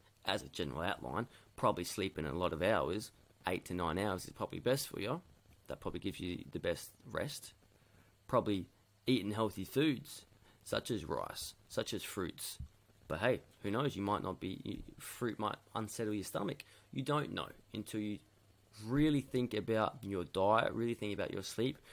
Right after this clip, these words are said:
really think about your game, really think about, um, uh, your skill set. You don't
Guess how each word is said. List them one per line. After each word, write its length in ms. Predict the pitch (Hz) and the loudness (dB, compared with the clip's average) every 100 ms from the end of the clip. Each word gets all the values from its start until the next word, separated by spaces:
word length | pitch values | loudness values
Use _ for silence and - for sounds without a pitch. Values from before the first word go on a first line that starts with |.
| - - | -20 -10
really 220 | - 110 107 | -4 -2 -2
think 220 | 107 101 | -2 -2
about 380 | 92 101 92 - - - | 0 2 2 -2 -18 -4
your 160 | 104 | -2
game, 520 | 92 95 98 76 78 - - - | 0 2 4 4 2 0 -8 -8
really 180 | 117 113 | -4 -2
think 240 | 104 104 | -2 -4
about, 400 | 98 - 101 - - - - _ | -2 2 2 2 -4 -20 -20 _
um, 540 | 113 107 98 101 104 - _ _ _ - - - - | -2 0 2 2 0 -4 _ _ _ -20 -20 -14 -6
uh, 380 | 50 - 50 50 - - _ - - | -4 -2 -4 -6 -10 -20 _ -16 -6
your 140 | 110 | -4
skill 320 | - - 131 | -2 0 2
set. 320 | 123 147 - | 2 2 2
You 180 | 123 123 | 0 -2
don't 360 | 120 143 151 | 2 4 4